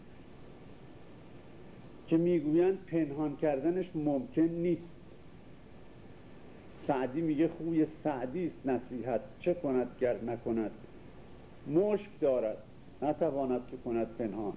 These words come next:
و من در یه تفسیر، از تفسیر کشف الاسرار و عدة الابرار وقتی دانشجو بودم خوندم که تاجرای مشک، برای اینکه این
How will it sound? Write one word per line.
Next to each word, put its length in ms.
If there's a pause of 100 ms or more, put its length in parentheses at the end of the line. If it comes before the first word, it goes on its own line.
(3000)
و 100
من 220
در 180
یه 80
تفسیر، 720
از 100 (180)
تفسیر 480
کشف 420
الاسرار 500
و 40
عدة 420
الابرار 680
وقتی 280 (160)
دانشجو 440
بودم 500
خوندم 340
که 380 (1300)
تاجرای 420
مشک، 500 (140)
برای 140
اینکه 180
این 140